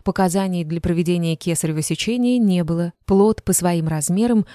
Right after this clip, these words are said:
вполне соответствовал размерам таза матери. Этот ребенок погиб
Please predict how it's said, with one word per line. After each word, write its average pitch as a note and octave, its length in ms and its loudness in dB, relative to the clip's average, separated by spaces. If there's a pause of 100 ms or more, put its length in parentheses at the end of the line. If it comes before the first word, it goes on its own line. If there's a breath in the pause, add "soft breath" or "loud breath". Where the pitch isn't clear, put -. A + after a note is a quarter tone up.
вполне F#3+ 380 0
соответствовал E3+ 1040 -4
размерам D#3+ 680 -2
таза D3 500 -6 (100)
матери. D#3 640 -2 (720)
Этот C4+ 300 0
ребенок G3+ 500 0
погиб F3 480 -6